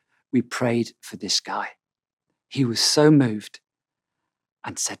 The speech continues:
"Thank you," and gave me the visa. It was only then that I realized, "Wow, Jesus,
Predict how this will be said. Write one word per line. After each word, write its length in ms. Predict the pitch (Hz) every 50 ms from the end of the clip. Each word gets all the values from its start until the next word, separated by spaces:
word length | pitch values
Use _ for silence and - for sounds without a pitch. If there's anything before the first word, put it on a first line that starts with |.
| _
"Thank 280 | - 107 107 104 - -
you," 160 | - - - _ _ _ _ _ _ _ _ _ _ _ _ _ - - - _ _ _ _ _ _ _
and 120 | - 127 -
gave 180 | 127 117 101
me 100 | 90 107
the 100 | 98 -
visa. 400 | - - 107 98 - - - - _ _ _ _ _ _ _ _ _ _ _ _ _ _ _ _ _ _ _ _ _ _ _ _ _ - - - - - - _ _ _
It 60 | 170
was 140 | 165 135 127 - -
only 380 | 160 165 175 175 170 170 175 165
then 380 | 139 143 127 113 104 101 104 - _ _ _ _
that 140 | - 135 127
I 100 | 139 131
realized, 720 | 127 120 127 127 123 120 117 113 110 113 104 - - - - _ _ _ _ _ _ _ _ _ _
"Wow, 440 | 117 110 - - - - 98 95 - - - _ _ _ _ _ _ _ _ _ _ _ -
Jesus, 600 | - - 156 156 139 - 160 156 151 - - -